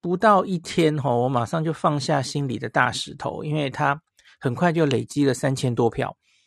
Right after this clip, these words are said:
这其实比半年前在粉专投的票数已经超过了哦。那所以我忽然觉得，哎，这个题目大家还是喜欢的哈，还是踊跃投票的。那放下心中的大石头哈。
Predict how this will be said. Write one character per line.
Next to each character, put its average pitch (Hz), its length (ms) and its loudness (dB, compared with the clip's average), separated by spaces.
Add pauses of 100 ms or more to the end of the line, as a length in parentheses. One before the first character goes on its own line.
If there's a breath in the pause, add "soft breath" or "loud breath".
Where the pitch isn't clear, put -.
(720)
这 302 120 2
其 175 140 -2
实 170 160 0
比 123 260 -2 (240)
半 165 180 4
年 131 220 2
前 120 300 2
在 139 240 2
粉 107 260 -2
专 127 380 2
投 120 180 0
的 117 80 0
票 123 240 0
数 120 240 -2
已 110 220 -6
经 151 340 -2
超 139 340 4
过 120 320 2
了 52 120 -10 (100)
哦。 - 80 -10 (560 loud breath)
那 127 400 0
所 139 160 -2
以 127 280 -2
我 120 180 -10 (180)
忽 151 140 2
然 131 120 2
觉 127 140 -2
得， - 60 -4
哎， 139 280 -2
这 151 120 -6
个 139 100 0
题 131 120 -2
目 139 140 -4
大 139 140 0
家 131 140 -2
还 117 160 -2
是 127 240 -4
喜 - 200 -8
欢 117 300 0
的 104 140 -8
哈， 127 240 -8
还 131 100 -8
是 147 140 -4
踊 120 220 0
跃 139 200 2
投 113 180 -4
票 131 280 0
的。 - 100 -16 (800 soft breath)
那 135 240 -4
放 156 260 0
下 135 280 0
心 139 260 -4
中 139 220 0
的 117 80 2
大 110 260 0
石 - 260 -8
头 - 140 -4 (160)
哈。 - 80 -14